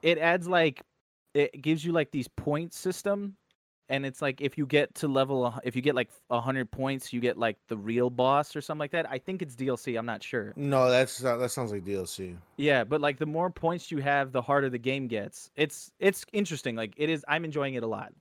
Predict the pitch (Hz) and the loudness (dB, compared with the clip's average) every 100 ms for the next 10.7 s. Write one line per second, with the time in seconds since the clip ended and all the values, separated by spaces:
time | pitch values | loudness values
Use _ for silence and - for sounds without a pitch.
0 | _ _ - 123 131 151 139 135 127 120 | _ _ -4 -2 0 -2 2 4 6 6
1 | 117 113 _ _ _ _ _ - 113 113 | 4 2 _ _ _ _ _ 0 2 4
2 | 110 107 107 104 101 - _ _ _ _ | 4 2 2 0 -4 -12 _ _ _ _
3 | - _ _ _ - 147 151 151 156 160 | -20 _ _ _ 0 0 0 0 0 4
4 | 160 160 - 151 143 135 135 131 - 127 | 2 2 2 4 4 2 -2 -4 -4 -4
5 | 127 143 135 147 143 135 131 135 - 135 | 2 4 4 2 0 0 -2 -4 -2 -2
6 | 127 127 123 123 120 123 117 113 107 110 | 0 0 0 0 0 0 0 0 0 -2
7 | 113 - _ _ _ _ - 123 120 117 | -8 -16 _ _ _ _ -6 0 0 2
8 | 120 120 117 117 117 117 113 - 151 - | 0 2 0 0 0 -2 -2 2 2 6
9 | 180 185 170 165 160 170 147 127 120 101 | 8 8 6 0 0 -2 -4 0 0 0
10 | 101 _ _ _ 127 123 | -4 _ _ _ 2 2